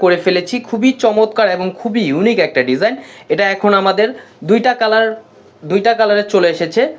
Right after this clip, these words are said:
যে আপুরা অর্ডার করবেন, দ্রুত আমাদের স্ক্রিনশট নিয়ে অর্ডারগুলো কনফার্ম করে নেবেন। ঢাকার ভিতরে হচ্ছে আপনার ডেলিভারি চার্জটা আশি টাকা, ঢাকার বাইরে একশো পঞ্চাশ টাকা।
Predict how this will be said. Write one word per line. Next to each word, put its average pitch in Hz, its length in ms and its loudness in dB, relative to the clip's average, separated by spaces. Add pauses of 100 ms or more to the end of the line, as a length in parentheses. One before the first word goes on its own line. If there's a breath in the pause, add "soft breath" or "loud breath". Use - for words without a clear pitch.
(340 loud breath)
যে 175 80 2 (100)
আপুরা 190 240 2 (180)
অর্ডার 160 260 2
করবেন, 196 260 -2 (260)
দ্রুত 220 200 0 (200)
আমাদের 190 260 2 (180)
স্ক্রিনশট 220 460 0 (100)
নিয়ে 240 140 2 (160)
অর্ডারগুলো 143 360 2 (100)
কনফার্ম 147 340 0
করে 165 160 2
নেবেন। 247 180 0 (400 loud breath)
ঢাকার 202 300 -2
ভিতরে 208 260 2
হচ্ছে 208 220 0
আপনার 196 240 0
ডেলিভারি 147 400 4
চার্জটা 147 360 0 (220)
আশি 185 220 -6
টাকা, 226 140 2 (120)
ঢাকার 131 260 0
বাইরে 120 180 2
একশো 135 260 -4
পঞ্চাশ 127 320 -2
টাকা। 113 160 -2